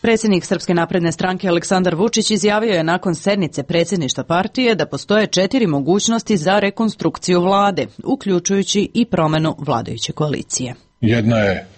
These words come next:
Speaker 2: promjena koalicionih snaga, druga je značajne promjene u S N S-u i u skladu sa tim je moguće i treća, dakle, promjene na čelu vlade, i četvrta je mogućnost da ne dođe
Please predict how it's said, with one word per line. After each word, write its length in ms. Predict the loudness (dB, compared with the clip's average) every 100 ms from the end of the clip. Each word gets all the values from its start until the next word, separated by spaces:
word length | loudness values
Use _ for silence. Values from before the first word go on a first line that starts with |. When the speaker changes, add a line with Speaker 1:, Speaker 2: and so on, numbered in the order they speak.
| -10 -4
Speaker 2:
promjena 460 | 0 0 0 -2 -6 -10
koalicionih 600 | -2 0 2 0 0 0
snaga, 440 | 0 2 2 2 0
druga 320 | 0 0 0
je 260 | 0 -2 -6 -10 -4
značajne 540 | -2 0 0 0 0
promjene 360 | 2 2 4 2
u 100 | 2
S 220 | 0 0
N 120 | 0
S-u 640 | 0 0 0 2 4 4 2
i 60 |
u 60 | 0
skladu 320 | 0 0 0
sa 160 | 0 -2
tim 220 | 0 2
je 80 | 2
moguće 420 | 2 0 0 -2
i 80 | 0
treća, 340 | 0 0 0
dakle, 380 | -2 0 -2 -2 -6 -10
promjene 360 | -2 2 2 2
na 80 | 0
čelu 280 | 2 2
vlade, 500 | 2 2 2 2 2
i 80 | 2
četvrta 400 | 0 -2 -4 -2
je 60 | 0
mogućnost 560 | 2 2 2 0 0
da 80 | 2
ne 120 | 2
dođe 380 | 2 2 2 0